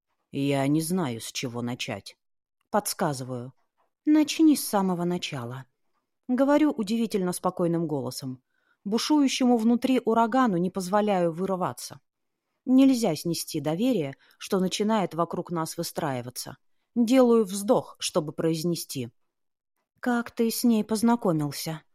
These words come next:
Специально не называю новую жену по имени. «Зачем тебе это знать?»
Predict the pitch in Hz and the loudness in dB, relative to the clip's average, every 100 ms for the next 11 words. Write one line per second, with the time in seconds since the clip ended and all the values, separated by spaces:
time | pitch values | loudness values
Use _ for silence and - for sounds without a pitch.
0 | _ _ _ _ - - 247 - 277 202 | _ _ _ _ -16 -6 -6 0 2 2
1 | 151 147 165 180 175 208 247 - 165 180 | 2 0 2 0 0 -2 0 0 0 -2
2 | 165 170 170 185 185 180 175 147 127 127 | -2 -2 -4 -2 -2 0 0 0 -2 -4
3 | 123 _ _ _ _ _ _ _ - 135 | -8 _ _ _ _ _ _ _ -10 -6
4 | 135 156 - 208 170 131 135 135 160 151 | -4 -2 0 -2 -2 -4 -4 -4 -6 -4
5 | 135 110 - | -6 -6 -14